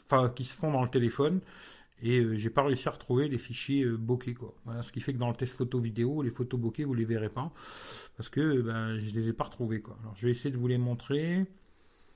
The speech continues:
Hein. Parce que j'ai fait quand même beaucoup, beaucoup de photos avec ce téléphone, hein. Je vais essayer de vous retrouver. Voilà, le mode bokeh. Alors là, vous voyez, hein, c'était pas terrible, je trouve.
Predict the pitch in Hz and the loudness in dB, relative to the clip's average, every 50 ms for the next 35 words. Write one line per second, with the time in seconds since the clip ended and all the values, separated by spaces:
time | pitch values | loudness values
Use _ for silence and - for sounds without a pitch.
0 | _ _ - - _ - - _ - _ _ - 120 120 120 123 143 165 170 175 | _ _ -20 -20 _ -20 -20 _ -20 _ _ -14 -10 -8 -8 -6 -8 -8 -10 -12
1 | - _ _ _ - - - _ - - - - - - _ - - - - - | -16 _ _ _ -20 -20 -20 _ -20 -20 -20 -20 -20 -20 _ -20 -20 -20 -20 -20
2 | - - - - - - - - - 131 120 104 113 - - 120 - 139 139 139 | -20 -20 -20 -20 -20 -18 -18 -6 -2 -2 0 0 -2 -2 -4 0 2 2 4 4
3 | 135 127 120 120 139 165 - - 160 143 135 135 131 - - - - - 127 120 | 4 2 2 0 0 -2 -2 -4 -4 -4 -4 -4 -6 -6 -8 -8 -4 -2 -2 -2
4 | - 160 165 151 127 120 - - - - 120 113 113 - - 160 165 151 143 151 | 0 -2 0 2 0 0 -2 -6 -8 -6 -4 -4 -4 -2 -2 -4 -4 -2 -6 -8
5 | 151 - - - - - - - - - - - - - - - - - - - | -10 -14 -20 -20 -20 -20 -18 -16 -16 -16 -16 -16 -16 -16 -18 -18 -20 -20 -20 -20
6 | - - 120 104 - - 143 139 127 117 113 - - - - 120 117 120 127 131 | -12 -10 -10 -10 -6 -6 -6 -4 -4 -6 -8 -10 -14 -8 -4 -2 0 2 2 2
7 | 139 143 147 147 151 151 151 151 151 156 151 156 156 156 156 151 147 139 123 117 | 2 0 0 -2 -4 -4 -6 -6 -6 -6 -4 -4 -4 -4 -4 -4 -2 -2 -2 -2
8 | 110 - - _ - 120 123 127 139 143 135 123 120 127 131 127 - - 143 147 | -2 -6 -10 _ -4 -2 0 6 6 6 6 6 2 0 0 0 0 0 0 0
9 | 160 156 - - - - - - - - - - - 120 120 113 120 131 143 143 | 0 -2 -6 -12 -20 -20 -20 -18 -18 -18 -18 -10 -2 0 2 4 8 8 8 8
10 | 131 123 120 127 131 139 139 131 127 131 127 - - - - 117 - - 151 151 | 6 4 4 4 4 4 4 2 0 -2 -4 -6 -10 -4 -4 -4 0 2 2 2
11 | 147 - 143 131 139 147 143 123 123 123 - - 139 139 139 | 4 4 4 4 4 0 -2 -4 -4 -4 -4 -4 -4 -4 -4